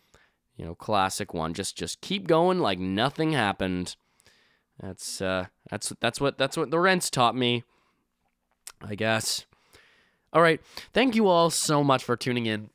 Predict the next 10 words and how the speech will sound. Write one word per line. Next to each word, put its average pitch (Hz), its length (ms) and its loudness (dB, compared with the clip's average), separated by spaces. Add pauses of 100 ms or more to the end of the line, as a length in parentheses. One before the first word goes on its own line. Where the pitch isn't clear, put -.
(340)
to 135 120 -8
this 131 220 -4
week's 127 180 -4
episode 117 300 -2
of 107 100 -2
the 107 80 -2
Reddit 110 240 2
Ask 107 340 2
Us 101 240 0
podcast. 110 1120 2